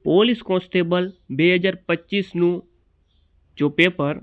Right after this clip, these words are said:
ઓકે મિત્રો, પોલીસ કોન્સ્ટેબલ બે હજાર પચીસનું જો પેપર સરળ નીકળે, પી એસ આઈ જેવું મિત્રો જો સરળ પેપર નીકળે, તો કેટલા માર્ક્સ લાવવા જરૂરી બને પાસ થવા માટે?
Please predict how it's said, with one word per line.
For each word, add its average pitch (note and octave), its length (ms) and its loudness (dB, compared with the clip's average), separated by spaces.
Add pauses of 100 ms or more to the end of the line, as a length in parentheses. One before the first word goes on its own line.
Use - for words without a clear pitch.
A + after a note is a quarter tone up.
(1000)
ઓકે D#3 160 0
મિત્રો, F#3 200 0
પોલીસ F3 360 -2
કોન્સ્ટેબલ F3 420 -4
બે D#3+ 160 -2
હજાર E3 140 -2
પચીસનું E3 560 -4
જો D#3 120 -2
પેપર E3 280 -4
સરળ F3+ 460 2
નીકળે, C#3 380 -4 (100)
પી G3+ 180 0
એસ A3 140 0
આઈ G3+ 120 4
જેવું F3+ 220 2
મિત્રો F3 240 -2
જો D#3+ 120 -4
સરળ D#3+ 280 -2
પેપર D#3 340 -6
નીકળે, D#3 440 -4 (500)
તો F3 80 2
કેટલા F3+ 400 -2
માર્ક્સ E3 320 -4 (200)
લાવવા D3 380 -2
જરૂરી D3 380 -2
બને C#3+ 240 -2
પાસ C#3+ 300 -4 (100)
થવા C#3 220 -6
માટે? C3+ 420 -6